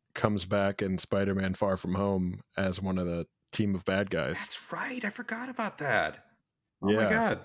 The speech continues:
Speaker 1: Yeah, that was such a cool idea to, like, take these background characters from other movies and,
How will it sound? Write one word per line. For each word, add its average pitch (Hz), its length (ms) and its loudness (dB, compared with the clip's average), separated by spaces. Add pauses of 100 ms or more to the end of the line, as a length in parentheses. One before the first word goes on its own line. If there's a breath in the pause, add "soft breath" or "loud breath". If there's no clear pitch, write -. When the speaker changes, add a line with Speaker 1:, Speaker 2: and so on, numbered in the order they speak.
(140)
Speaker 1:
Yeah, 113 280 6
that 107 140 2
was 120 180 2
such 127 200 2
a 120 80 0
cool 113 320 2
idea 101 400 2
to, - 100 -6
like, 95 280 -2
take 104 440 0 (540 soft breath)
these 101 160 2
background 98 520 2
characters 92 460 -2
from 95 160 0
other 92 160 2
movies 92 460 0
and, 87 200 -6